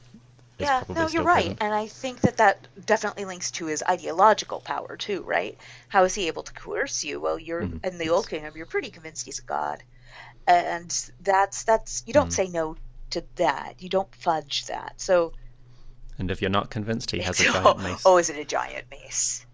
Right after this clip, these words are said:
Speaker 1: Yes. And then he has
Speaker 2: Yeah.
Speaker 1: a, a network of people under him who are, you know, by the late Sixth Dynasty, is married into the family in some cases,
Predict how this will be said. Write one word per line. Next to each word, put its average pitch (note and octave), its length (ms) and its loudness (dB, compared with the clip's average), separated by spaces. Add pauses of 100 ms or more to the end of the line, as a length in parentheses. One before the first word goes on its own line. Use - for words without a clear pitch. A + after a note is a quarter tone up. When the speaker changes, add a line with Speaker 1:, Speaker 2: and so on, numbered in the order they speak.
Speaker 1:
Yes. - 500 -8 (760)
And F3+ 220 0 (120)
then F#3+ 160 4
he F#3+ 180 -8
has F3 280 0
Speaker 2:
Yeah. F3 220 6
Speaker 1:
a, G3 40 0
a F#3+ 40 -2
network G3 400 0
of F#3 100 -6
people G#3 420 -2
under C4 280 0
him D#3 280 -10
who F3 540 -8 (320)
are, C#3+ 340 4 (220)
you F3 160 -10
know, - 140 -16
by F3+ 120 4
the D#3 120 -6
late D#3+ 180 -6
Sixth - 240 -14
Dynasty, C#3+ 460 -10 (180)
is D3 160 -14 (160)
married C#3+ 460 -6
into F#3 260 -10
the E3+ 80 -8
family D#3+ 420 -10
in D3 120 -14
some D3+ 160 -10
cases, D3 580 -10